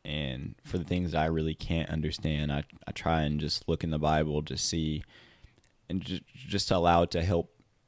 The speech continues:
shape my opinion. But, I mean, I can sympathize with you, but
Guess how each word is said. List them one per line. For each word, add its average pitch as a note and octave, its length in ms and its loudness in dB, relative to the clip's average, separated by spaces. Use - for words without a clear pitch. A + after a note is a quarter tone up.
shape - 320 0
my D2 200 0
opinion. D2 540 -2
But, D2+ 360 0
I - 60 -2
mean, D#2 340 -2
I - 80 -2
can E2+ 180 0
sympathize D#2 640 0
with D2 160 -4
you, D2+ 120 -4
but B1+ 100 -2